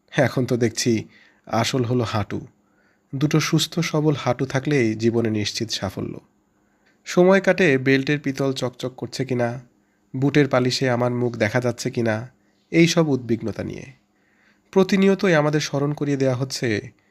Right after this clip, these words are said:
আমরা দেশ রক্ষার মহান দায়িত্বে নিয়োজিত সম্মানিত নাগরিক, দেশের শ্রেষ্ঠ সন্তান। অতএব আমাদের চলা, কথা, ভাবনা সবই হবে অন্যরকম, বিশিষ্ট।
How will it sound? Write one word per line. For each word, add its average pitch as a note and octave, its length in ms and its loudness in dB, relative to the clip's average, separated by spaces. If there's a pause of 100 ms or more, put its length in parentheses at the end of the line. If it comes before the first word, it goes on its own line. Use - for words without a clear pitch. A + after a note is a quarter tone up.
(240)
আমরা B2 280 4
দেশ B2 360 0
রক্ষার B2+ 380 -4
মহান B2 380 -4
দায়িত্বে A#2 340 -2
নিয়োজিত A#2 380 -2
সম্মানিত A#2 560 -4
নাগরিক, F#2 500 -6 (520)
দেশের A#2 320 0
শ্রেষ্ঠ A#2 400 -4
সন্তান। G2 440 -6 (640)
অতএব A2 340 2 (560)
আমাদের B2+ 300 0
চলা, B2 560 2
কথা, B2 380 -4
ভাবনা A#2 580 0 (340)
সবই D3 380 2
হবে C3+ 220 0
অন্যরকম, G2+ 520 -4 (600)
বিশিষ্ট। A2+ 460 -4